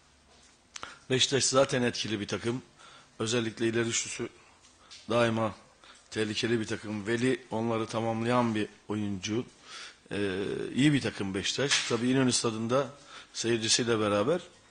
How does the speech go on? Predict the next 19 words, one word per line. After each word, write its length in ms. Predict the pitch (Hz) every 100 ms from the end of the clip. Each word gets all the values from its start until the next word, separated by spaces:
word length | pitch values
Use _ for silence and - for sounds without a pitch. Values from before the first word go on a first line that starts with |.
| 127
daha 240 | 131 143
da 100 | 120
iyi 220 | 101 98
oluyor 320 | 98 101 170 170
ama, 300 | 170 143 143 - - - - - -
e, 300 | 131 123 117 - - 58 -
iki 160 | 170
takımın 320 | 147 135 123
oyuncularını 400 | 123 113 113 113
da 60 | 110
tebrik 320 | 127 123 135
ediyorum. 320 | 131 113 120 131 - - - - -
Gönül 260 | 113 123 131
isterdi 340 | 120 135 120
ki 160 | 110 127
kazanalım 480 | 120 123 113 107 - - - - - 123
ama 260 | 110 147 - - - - - -
olmadı. 500 | 135 131 107 113 156 - - - - - -
Bi-, 640 | 107 107 123 123 127 123